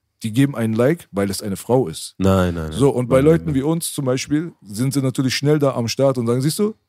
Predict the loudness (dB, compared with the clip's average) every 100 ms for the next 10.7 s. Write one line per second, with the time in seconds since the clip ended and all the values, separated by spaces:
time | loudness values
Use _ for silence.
0 | _ _ 0 2 2 2 2 2 2 4
1 | 4 2 0 2 2 4 4 2 4 4
2 | 2 0 _ -20 -6 0 0 2 2 2
3 | 2 2 4 2 2 -4 -4 -2 0 2
4 | 0 0 0 4 6 6 4 4 6 6
5 | 4 -2 -2 0 0 2 2 4 2 -4
6 | 0 -2 -2 -20 _ _ -4 2 4 4
7 | 4 2 -12 _ -12 -4 -2 2 4 4
8 | 2 0 -4 0 4 4 4 4 4 2
9 | 2 2 0 -2 2 2 4 2 2 2
10 | 2 2 2 4 2 -2